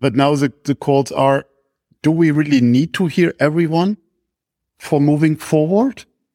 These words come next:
If it's an U N-based organization, then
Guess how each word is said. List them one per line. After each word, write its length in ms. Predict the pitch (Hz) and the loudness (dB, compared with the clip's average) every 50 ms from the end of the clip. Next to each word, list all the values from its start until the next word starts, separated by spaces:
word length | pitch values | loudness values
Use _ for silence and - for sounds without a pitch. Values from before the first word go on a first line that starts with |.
| _ _ _ _ _ _ _ _ _ _ _ _ _ _ _ _ _ _ _ _ _ _ | _ _ _ _ _ _ _ _ _ _ _ _ _ _ _ _ _ _ _ _ _ _
If 140 | - 127 110 | -6 -4 -2
it's 140 | 123 110 - | -4 -4 -2
an 140 | 117 120 - - | -2 -4 -2 -2
U 180 | 127 117 120 | -2 -2 0
N-based 440 | 123 123 135 139 131 131 135 123 - | 0 2 0 2 2 0 0 0 -2
organization, 600 | 127 120 120 123 123 117 107 120 120 113 - 123 | -2 0 0 0 0 0 0 0 0 -2 -2 -2
then 200 | 117 120 117 107 | 0 0 0 -2